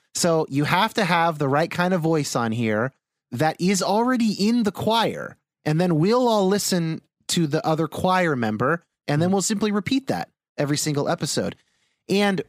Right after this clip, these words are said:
what I think this, that, that has a benefit, right? Like, groups form solidarity by being similar. Uh, in fact, the, the principle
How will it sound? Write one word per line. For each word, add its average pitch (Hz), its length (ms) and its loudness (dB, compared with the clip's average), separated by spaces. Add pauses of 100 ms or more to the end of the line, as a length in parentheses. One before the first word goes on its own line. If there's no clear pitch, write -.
what 180 240 2
I 196 160 2
think - 480 -2 (160)
this, 180 320 0 (160)
that, 202 360 0
that 233 220 0
has 233 300 0
a 170 80 0
benefit, 135 560 -2 (400)
right? 165 180 2
Like, 156 240 0 (120)
groups 151 580 -2 (260)
form 180 680 0
solidarity 151 1040 0 (180)
by 123 180 0
being 123 260 -2
similar. 170 640 0 (500)
Uh, 123 300 0
in 143 140 -2
fact, 156 400 0
the, 135 200 0
the 135 140 -6
principle 185 680 -2